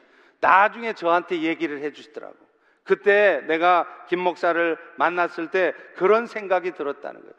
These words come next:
"저 형제는 예수 믿으려면 아주 한참 멀었다." 목사님하고 대화할 때 말씀을 듣는 태도나 목사님이 전하는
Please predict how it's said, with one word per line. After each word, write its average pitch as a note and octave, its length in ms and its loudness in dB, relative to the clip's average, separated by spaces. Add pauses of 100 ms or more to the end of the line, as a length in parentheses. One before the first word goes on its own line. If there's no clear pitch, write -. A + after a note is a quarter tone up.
(160)
"저 F3+ 240 2
형제는 E3 640 -4 (320)
예수 G3+ 480 2
믿으려면 D3+ 640 -6 (300)
아주 F#3+ 320 0 (180)
한참 E4+ 880 2
멀었다." F3 460 -4 (1200)
목사님하고 E3 880 0 (300)
대화할 E3+ 580 2
때 E3+ 300 -2 (300)
말씀을 F3+ 580 0
듣는 F3 400 -4
태도나 F3+ 760 0 (260)
목사님이 G3 580 0
전하는 F#3+ 600 0